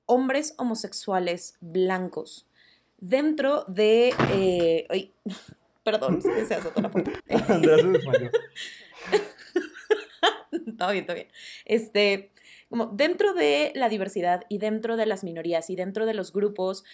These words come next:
Speaker 1: eh, que sufrimos violencia o discriminación de alguna manera, los hombres blancos heterosexuales sí tienen una postura, no una postura, una posición muy
Speaker 2: Homosexuales.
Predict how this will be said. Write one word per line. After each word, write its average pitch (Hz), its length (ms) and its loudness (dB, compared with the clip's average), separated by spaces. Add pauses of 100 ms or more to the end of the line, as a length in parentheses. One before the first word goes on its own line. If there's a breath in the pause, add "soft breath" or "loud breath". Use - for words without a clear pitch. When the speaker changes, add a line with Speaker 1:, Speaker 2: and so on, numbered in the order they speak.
(320 soft breath)
Speaker 1:
eh, 160 680 -4 (300)
que 180 120 -6
sufrimos 220 500 -4
violencia 185 680 -2
o 165 40 -2
discriminación 165 640 -10
de 165 40 -4
alguna 165 240 -8
manera, 151 420 -8 (100)
los 170 440 -4 (100)
hombres 208 460 -2
blancos 185 440 -6
heterosexuales 185 720 -8
sí 196 220 -10
tienen 190 340 -8
una 180 180 -12
postura, 175 580 -6 (300 soft breath)
no 196 100 -6
una 247 140 -6
postura, 190 300 -4
una 196 140 -8
posición 196 440 -10
muy 196 140 -4
Speaker 2:
Homosexuales. 202 500 -2